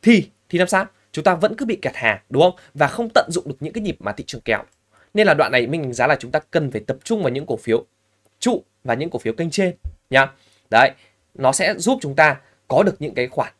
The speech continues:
lợi nhuận tốt khi mà thị trường nó có một cú bùng nổ nó xác nhận như thế này. Được chưa? Đấy,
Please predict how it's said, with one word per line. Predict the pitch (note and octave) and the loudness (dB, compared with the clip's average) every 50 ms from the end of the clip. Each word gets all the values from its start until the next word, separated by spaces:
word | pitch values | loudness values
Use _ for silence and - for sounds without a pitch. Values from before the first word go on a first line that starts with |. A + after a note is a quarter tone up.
| _ _ | _ _
lợi | - C#3 - - | -6 -4 -4 -2
nhuận | D#3 - - | -2 -2 0
tốt | - - F#3 A3 A3 - _ | 4 4 4 4 4 0 _
khi | - - - C#4 C4+ | -8 -2 0 0 0
mà | F#3+ C3+ - | 0 -2 -6
thị | - C3+ - | -8 -10 -6
trường | - C#3+ A#2 G#2 | -4 -4 -4 -4
nó | G#2 | -4
có | - - G#2 | -6 -6 -6
một | D3 D3+ - | -6 -6 -6
cú | B2+ | -4
bùng | D#3+ D3 C3 B2 | -2 -2 -2 -2
nổ | A#2+ A2 A2 - | -4 -4 -6 -6
nó | A#2+ A#2+ | -8 -8
xác | - - A#3+ - | -8 -8 -6 -2
nhận | G#3+ G3 - - | -2 -2 -2 -2
như | C3+ C3+ C3+ | -6 -8 -10
thế | D3 | -10
này. | C3 - - - _ _ _ _ _ _ _ _ | -10 -12 -14 -18 _ _ _ _ _ _ _ _
Được | - D3+ C#3 | -8 -2 2
chưa? | F#3 - - - _ _ _ _ _ _ _ _ _ _ _ _ _ _ _ _ _ _ _ | 2 2 2 0 _ _ _ _ _ _ _ _ _ _ _ _ _ _ _ _ _ _ _
Đấy, | _ G#2 A2 C3+ - | _ -2 0 0 0